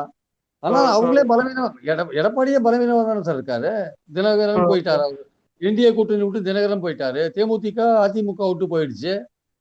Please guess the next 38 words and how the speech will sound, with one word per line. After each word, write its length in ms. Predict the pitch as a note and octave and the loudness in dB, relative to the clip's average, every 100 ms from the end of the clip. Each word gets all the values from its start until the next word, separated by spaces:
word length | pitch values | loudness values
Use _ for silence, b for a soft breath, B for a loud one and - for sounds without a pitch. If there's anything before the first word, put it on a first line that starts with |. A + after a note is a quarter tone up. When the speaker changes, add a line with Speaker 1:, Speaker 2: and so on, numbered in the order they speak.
| _ - | _ -10
Speaker 1:
இப்படி 180 | G#3 B3 | -2 0
எல்லாம் 160 | C4+ | 2
இருக்கும்போது 340 | B3+ A#3 B3 B3+ | 2 2 4 4
அவர் 140 | A3+ | 6
எப்படி 180 | A3+ A#3 | 4 2
பலமா 280 | G#3 A3+ A3+ | 2 2 2
இருக்காரு, 260 | G3+ G3+ | 2 0
எப்படி 160 | F3+ F3+ | -2 -6
சொல்ல 160 | E3+ E3+ | -6 -4
முடியும்? 360 | D3 D#3+ F3+ - | -6 -4 -6 -8
இப்போ, 180 | A#2+ A#2 | -14 -10
ஆ, 120 | G#2+ - _ - E3+ _ | -8 -8 _ -16 -16 _
தி 140 | - G#3+ | -4 0
மு 120 | A#3+ A#3+ | 0 2
க 80 | A#3+ | 2
அரசாங்கத்துக்கு 600 | A3+ G#3+ A3+ A3 G#3 G#3 | 2 2 0 0 -2 0
எதிராக, 360 | G3+ A3 A#3 A#3+ C4 F#3+ - _ _ _ _ A#3 | 2 2 2 0 -2 -6 -14 _ _ _ _ -10
அஹ், 200 | A#3+ A3+ | -6 -2
ஒரு 140 | A3 | 2
ஆன்டி 260 | A3 A#3 B3 | 2 2 2
இன்கும்பன்சி 460 | A#3 A3 G#3 F3+ G3+ | 2 0 0 0 0
இருக்கு, 340 | G#3 G#3 G#3 F#3+ B2+ - _ _ - | 0 2 4 4 2 -6 _ _ -8
அதுக்கு 220 | F3+ G3 | -2 0
எதிராக 220 | G3 A3 | 4 2
பிரச்சாரம் 360 | G#3 F#3+ G#3+ G3+ | 2 0 0 0
பண்றதுக்கு 340 | F#3 E3+ F3 | -2 -4 -4
பல 180 | E3+ F3 | -2 -2
விஷயங்கள் 400 | F3 F#3 G3 F#3 | -2 -2 0 2
இருக்கு, 260 | F#3 D#3+ F3 | 2 0 -2
மக்கள் 320 | D#3+ E3 G#3 F3 | -2 -4 -2 -2
அதிருப்தியா 360 | F#3 - F#3 | -2 -2 -2
இருக்காங்க 340 | E3+ E3 D#3 E3 | -2 -2 -2 -2
அப்படின்லாம் 380 | D3+ D#3 F3+ E3 | -2 -4 -8 -6
சொல்றாங்க. 340 | D#3 D3 B2 C#3+ - _ _ _ | -4 -4 -4 -6 -8 _ _ _
ஆனா, 60 | A#3 | -6
மக்கள் 260 | A3 B3+ C4 | -6 0 2
அதிருப்தியா 400 | A3+ A#3 A#3+ A#3+ | 2 2 4 4
இருக்காங்க, 380 | A3 A#3 G3+ | 4 2 0